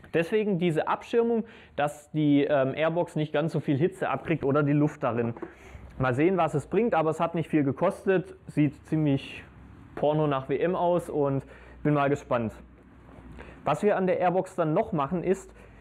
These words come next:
hier hinten, das war, wollte ich gerade ansprechen, haben wir eigentlich die Kurbelgehäuseentlüftung drin. Das heißt, dieser Schlauch kommt hier hoch aus dem Motor und drückt hier die Luft der Kurbelgehäuseentlüftung rein.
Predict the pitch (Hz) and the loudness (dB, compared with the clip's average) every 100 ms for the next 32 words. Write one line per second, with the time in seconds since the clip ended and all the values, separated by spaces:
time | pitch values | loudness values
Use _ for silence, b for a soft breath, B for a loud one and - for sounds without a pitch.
0 | B - 190 180 185 185 185 240 - - | B 2 4 4 2 -2 -4 -4 -8 -20
1 | - - 131 151 147 139 143 135 - 165 | -8 -2 0 0 0 0 0 -2 -4 -2
2 | 202 185 - 190 190 147 143 175 185 175 | -2 -4 -2 -2 0 -2 0 0 2 2
3 | 151 160 165 - 160 147 127 120 117 113 | 0 0 -2 0 2 2 2 0 0 -2
4 | 113 - 113 120 113 113 139 233 - B | -4 -4 -4 0 0 0 -2 -4 -6 B
5 | B B B - 175 196 202 190 - - | B B B -2 2 4 2 2 -4 -20
6 | _ _ - - - - - - - - | _ _ -20 -20 -20 -20 -20 -20 -20 -20
7 | - - - 165 - 170 - 160 156 139 | -20 -12 -2 0 0 0 -2 0 2 2
8 | 156 262 - - - - - - 170 196 | 2 0 -4 -20 -20 -20 -20 -2 0 2
9 | 190 160 143 165 226 B B B B 160 | 0 2 0 0 0 B B B B 0
10 | 143 156 226 - - 185 220 - - 147 | 2 2 0 0 -2 2 2 0 -2 2
11 | 175 226 - - 156 190 180 180 170 165 | 2 2 -6 -2 0 2 2 4 2 2
12 | 160 156 151 - 151 120 120 117 | 0 0 0 0 -2 0 0 0